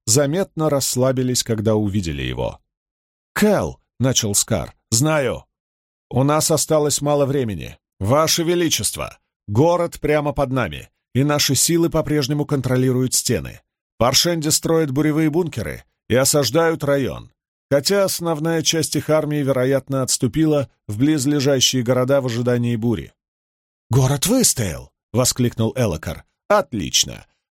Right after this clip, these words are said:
Капитан, опустите нас!» «Ваше Величество, если мы просто упадём с неба,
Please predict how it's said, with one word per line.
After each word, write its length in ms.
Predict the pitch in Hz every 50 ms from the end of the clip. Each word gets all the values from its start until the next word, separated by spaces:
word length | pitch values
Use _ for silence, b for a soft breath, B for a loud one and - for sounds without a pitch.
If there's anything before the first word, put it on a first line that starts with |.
| _ _ _
Капитан, 480 | - 226 226 - 233 233 214 170 151 160
опустите 560 | 185 - 226 214 - - - 135 - - 113
нас!» 360 | 101 90 80 67 - - - _ _ _ _ _ _ _ _ _
«Ваше 360 | - 107 135 143 135 - 143 131
Величество, 720 | 139 139 127 101 87 - - - - 78 71 60 52 - _ _ _ _ _ _
если 340 | - 117 127 120 - - 117
мы 140 | 110 113 113
просто 340 | - - 123 117 - - 113
упадём 380 | 107 - 110 107 107 104 92
с 120 | 92 - -
неба, 400 | 135 143 143 107 78 62 -